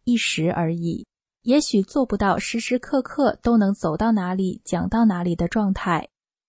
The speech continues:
可能自己身在某一个或几个项目中做着救人的事，在完成着救人的使命。项目做了，我就是在救人了。不做项目时，在电车里，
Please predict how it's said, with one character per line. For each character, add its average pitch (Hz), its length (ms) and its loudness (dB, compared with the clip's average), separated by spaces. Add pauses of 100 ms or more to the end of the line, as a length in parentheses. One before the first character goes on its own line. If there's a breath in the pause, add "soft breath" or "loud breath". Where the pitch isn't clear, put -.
(140)
可 - 160 4
能 220 180 8
自 269 180 -4
己 226 160 2
身 240 240 2
在 226 200 0
某 175 200 2
一 165 180 -2
个 233 240 2
或 - 300 2
几 170 200 -4
个 190 160 0
项 226 240 2
目 180 120 2
中 180 220 2
做 190 220 -2
着 165 140 0
救 214 200 0
人 165 180 -2
的 202 120 0
事， - 340 0 (320)
在 285 260 2
完 226 220 4
成 220 180 0
着 208 160 2
救 240 220 -2
人 185 160 2
的 214 100 0
使 160 280 -2
命。 190 260 2 (500)
项 - 240 2
目 196 140 4
做 226 240 0
了， 170 300 2
我 185 160 0
就 202 120 -2
是 196 140 -2
在 180 220 -2
救 208 200 -2
人 165 280 -4
了。 196 220 0 (440)
不 254 100 0
做 294 180 2
项 294 260 0
目 208 120 4
时， 175 440 0
在 185 240 2
电 196 180 2
车 233 260 -2
里， 208 260 0